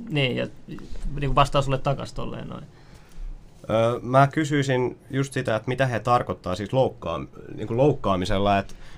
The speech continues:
Speaker 2: et kyllä, kyllä mun puolesta ihmiset saa ajatella, että he on trans, ja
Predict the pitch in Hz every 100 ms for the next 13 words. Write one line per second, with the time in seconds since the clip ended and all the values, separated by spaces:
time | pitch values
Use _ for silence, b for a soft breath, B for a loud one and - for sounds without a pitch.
0 | b 107 - 156 165 156 160 165 156 120
1 | 98 110 117 104 - 98 92 90 98 90
2 | 90 92 98 95 113 110 107